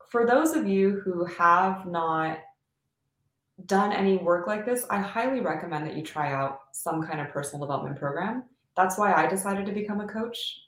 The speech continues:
and, uh, got certified in neurolinguistics, which is neuro, the brain, linguistics, language. How do you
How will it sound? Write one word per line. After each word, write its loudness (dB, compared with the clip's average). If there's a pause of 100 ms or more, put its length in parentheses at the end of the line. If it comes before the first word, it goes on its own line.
and, -2
uh, -2
got -6
certified 0
in -2
neurolinguistics, -4 (320)
which -2
is 0 (340)
neuro, 8
the 2
brain, 2
linguistics, -4
language. -2 (280)
How 6
do 0
you -2